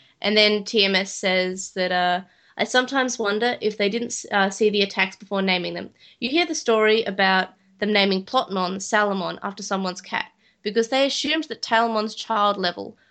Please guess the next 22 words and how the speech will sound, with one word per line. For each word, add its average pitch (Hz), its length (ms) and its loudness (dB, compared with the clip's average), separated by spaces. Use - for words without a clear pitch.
would 202 280 0
re-, 196 220 2
resemble 190 400 -2
a - 60 -4
cat - 380 -4
before 214 240 -8
seeing 240 260 -4
it. - 160 -10
It 226 100 -6
might 285 180 0
explain 226 380 0
why 208 100 2
they 208 100 2
called 196 480 -6
another 196 320 0
Digimon's, 185 760 -6
um, 190 360 -4
who's 196 200 0
a 196 40 -4
saber-toothed 190 800 0
tiger, 196 520 0
uh, 190 260 0